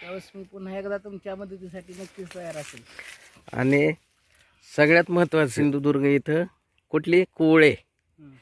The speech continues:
Speaker 2: कोळे या गावी सर्व्हिसला आहेत, सर म्हणून आहेत, आणि त्यांच्या मार्गदर्शनाखाली आपण हा अभ्यास केलेला आहे. म्हणजे त्यांनी सांगितलं की हा पट्टा ड्राय असू शकतो,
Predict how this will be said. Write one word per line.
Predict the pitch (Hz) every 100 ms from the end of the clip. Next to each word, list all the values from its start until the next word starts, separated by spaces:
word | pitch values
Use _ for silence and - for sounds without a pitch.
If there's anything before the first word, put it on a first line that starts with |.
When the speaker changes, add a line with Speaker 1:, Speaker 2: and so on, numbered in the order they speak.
| _ _ _ _ -
Speaker 2:
कोळे | 135 147 156
या | 151
गावी | 147 151 147 160 165 151 -
सर्व्हिसला | - 147 147 143 147
आहेत, | 143 143 143 _ -
सर | 143
म्हणून | 139 139 139 139
आहेत, | 135 123 127 - _ _ _ _ - - _ -
आणि | 123 127 139 143 151 - - - - - - _ _ _
त्यांच्या | 156 156 139 180
मार्गदर्शनाखाली | 175 170 165 160 160 156 165 156 - 269 156
आपण | 151 156 139
हा | 127
अभ्यास | 139 120 -
केलेला | - 123 113 107
आहे. | 101
म्हणजे | 113 120 123 131
त्यांनी | 143 143 151
सांगितलं | 151 151 147 143
की | 147
हा | 147 - 156
पट्टा | - 165 - 131 - _ _ _ _ _ _ _ -
ड्राय | 117 131 147 165
असू | 160 160 160
शकतो, | 160 151 165